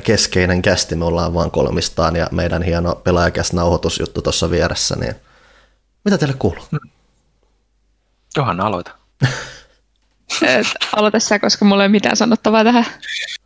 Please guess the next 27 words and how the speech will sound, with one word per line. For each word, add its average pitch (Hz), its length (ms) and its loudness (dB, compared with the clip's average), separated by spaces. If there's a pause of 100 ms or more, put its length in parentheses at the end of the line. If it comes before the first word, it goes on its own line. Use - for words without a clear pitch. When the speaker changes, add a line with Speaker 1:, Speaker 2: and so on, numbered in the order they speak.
(320)
Speaker 2:
Ei 180 120 8
mullakaan 135 480 6
oikeastaan, 107 520 2
että 104 140 -4
tää 113 200 2
nyt 104 140 -2
oikeastaan 120 600 0 (760)
viikko 131 280 2
on 120 60 2
kulunut 127 340 2
siitä, 113 220 2
kun 113 120 0
tehtiin 117 340 2
edellinen 110 380 2
se 110 160 2
infrakästi 98 600 -2
tosiaan, 98 440 0
niin 95 80 -2
tässä - 260 -2
on 101 160 -4
aika 110 240 2
pitkälti 104 500 -2
lähinnä 104 340 2
vaan 98 280 4
niin 95 140 -2
kuin 98 160 0
näitä 95 300 2